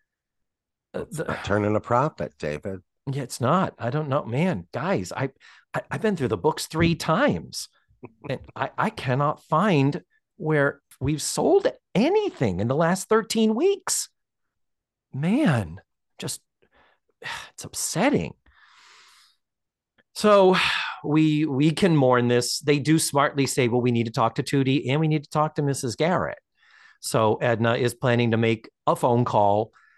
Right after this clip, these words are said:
Speaker 1: And, um, then in a later scene, Pippa and Andy are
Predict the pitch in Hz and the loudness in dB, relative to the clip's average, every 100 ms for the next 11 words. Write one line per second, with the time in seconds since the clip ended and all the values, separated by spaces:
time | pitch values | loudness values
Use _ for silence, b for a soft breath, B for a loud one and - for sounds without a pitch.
0 | b b _ _ _ - 117 110 110 104 | b b _ _ _ -2 0 0 0 0
1 | 104 98 95 95 95 151 139 139 131 135 | 0 0 -2 -6 -4 0 2 4 4 4
2 | 131 123 170 175 160 156 - 143 147 131 | 2 0 2 4 2 0 -2 -2 0 0
3 | 123 127 123 | 0 2 2